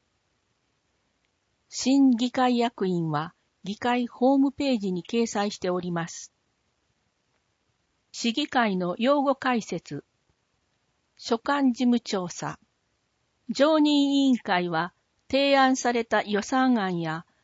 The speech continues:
条例案などの議案を審査するほか、その委員会が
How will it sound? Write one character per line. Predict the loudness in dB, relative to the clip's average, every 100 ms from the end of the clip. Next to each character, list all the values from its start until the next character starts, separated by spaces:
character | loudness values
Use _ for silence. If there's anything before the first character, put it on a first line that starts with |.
| _ -4
条 | 2 4 4
例 | 4 2
案 | 2 0
な | -2 -2
ど | -4
の | -4 -6 -10
議 | -4 -2
案 | 0 0 -2
を | -4
審 | -4 -2 0
査 | -2
す | -6 -4
る | -4
ほ | -6
か、 | -10 -12 -12 _ _ _ _ _ _ _ _ _
そ | -4 2
の | 4 2
委 | 2 2 4
員 | 2
会 | 0 -2 -2
が | -4